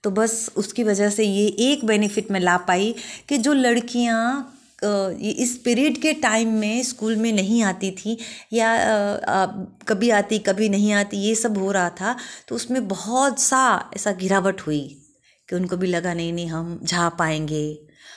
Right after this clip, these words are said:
और इसकी वजह से जो उनका एजुकेशन बीच बीच में ब-, ये कट हो रहा था, तो अब वो लड़कियां सही से आती हैं, खुश रहती हैं। और कभी-कभी तो कोई स्कूल ऐसे तो मेरे जाने का इंतज़ार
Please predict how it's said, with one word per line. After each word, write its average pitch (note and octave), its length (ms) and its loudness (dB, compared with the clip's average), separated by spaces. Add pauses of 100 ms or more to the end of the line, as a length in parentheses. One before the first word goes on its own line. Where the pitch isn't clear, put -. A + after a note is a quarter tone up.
(180)
और F#3 240 0
इसकी G#3 260 -2
वजह F#3+ 240 -2
से G3+ 320 -2 (320)
जो A3 300 0
उनका G3+ 260 0
एजुकेशन G3 520 -2
बीच F#3+ 260 -2
बीच G3 280 -2
में F3+ 160 -4
ब-, E3+ 400 2
ये F3+ 140 -4
कट A#3 320 0
हो G3 140 2
रहा E3 280 2
था, F#3 340 -4 (380)
तो F#3+ 60 -2
अब E3+ 220 -2
वो F#3 160 4
लड़कियां F3+ 560 0
सही F#3+ 280 0
से F#3 180 -2
आती E3+ 280 0
हैं, A#3+ 160 -2
खुश A#3+ 320 -2
रहती A3 340 0
हैं। D#3+ 420 -12 (380)
और B3+ 320 2 (500)
कभी-कभी A#3 440 0
तो B3 120 -4
कोई A#3+ 200 2
स्कूल A#3+ 220 0
ऐसे A#3 220 0
तो B3 120 -4
मेरे A#3+ 180 2
जाने G#3 240 2
का G#3+ 120 0
इंतज़ार G#3 380 0